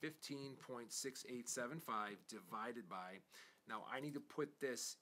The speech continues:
in parentheses. So I'm gonna do parentheses, negative five divided by, you're using this button to do the fraction, it's just the division.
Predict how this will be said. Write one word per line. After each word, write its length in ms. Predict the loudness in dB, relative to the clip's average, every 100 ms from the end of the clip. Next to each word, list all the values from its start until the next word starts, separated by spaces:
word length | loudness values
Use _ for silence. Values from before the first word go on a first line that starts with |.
| -6
in 280 | -6 -6 -6
parentheses. 840 | -4 -2 -2 -2 -2 -4 -4 -6 -6 -14 -14
So 180 | -6 -2 -2
I'm 100 | 0
gonna 200 | 0 0
do 300 | 0 -2 -2 -6
parentheses, 840 | -6 -4 -4 -4 -4 -2 0 -2 -4 -4
negative 420 | -2 0 0 0 -2 -2
five 480 | 2 4 4 2 -2 -10 -20 -20 -12 -6
divided 680 | -4 2 8 8 8 2 -2
by, 220 | -2 -2
you're 80 | -4
using 300 | -4 -6 -6 -8 -4
this 200 | -4 -4
button 540 | -2 0 2 0 -4 -6 -16 -20 -20 _ _ -10
to 80 |
do 120 | -6 -4
the 100 | -4
fraction, 540 | 4 6 6 4 0
it's 120 | 0 0
just 160 | -2
the 80 | -2
division. 480 | -2 2 4 4